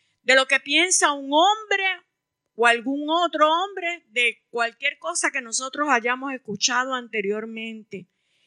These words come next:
En esta noche, lo que estaremos buscando es lo que dice la palabra de Dios. La palabra del Señor es la palabra profética más segura. Y nuestra mayor protección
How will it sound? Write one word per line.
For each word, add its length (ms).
En 140
esta 300
noche, 600
lo 160
que 160
estaremos 560
buscando 720
es 440
lo 220
que 220
dice 760
la 240
palabra 840
de 160
Dios. 600
La 120
palabra 420
del 200
Señor 480
es 120
la 180
palabra 480
profética 760
más 300
segura. 500
Y 100
nuestra 380
mayor 440
protección 920